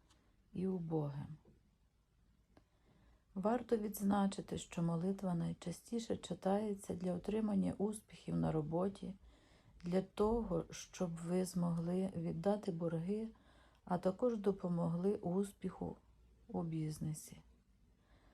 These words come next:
Тобто, в основному всі ці молитви спрямовані на поліпшення матеріального добробуту, тому що святий Спиридон все своє життя допомагав бідним і нужденним.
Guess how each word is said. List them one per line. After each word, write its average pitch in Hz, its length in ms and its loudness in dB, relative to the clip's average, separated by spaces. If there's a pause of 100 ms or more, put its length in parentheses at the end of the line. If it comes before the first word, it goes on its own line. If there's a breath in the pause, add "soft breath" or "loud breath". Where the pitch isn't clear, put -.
(340 soft breath)
Тобто, 233 360 4
в 214 60 4
основному 214 640 2
всі 196 280 -2
ці 196 200 -6
молитви 180 520 0
спрямовані 185 760 0
на 170 160 -2
поліпшення 180 840 -2
матеріального 175 880 0
добробуту, 165 760 -2 (1120 soft breath)
тому 180 300 2
що 190 220 -4
святий 175 420 -2
Спиридон 170 640 -2
все 180 380 0
своє 220 380 -2
життя 180 640 -4 (320)
допомагав 160 680 -2
бідним 190 540 2 (160)
і 165 40 -4
нужденним. 151 760 -4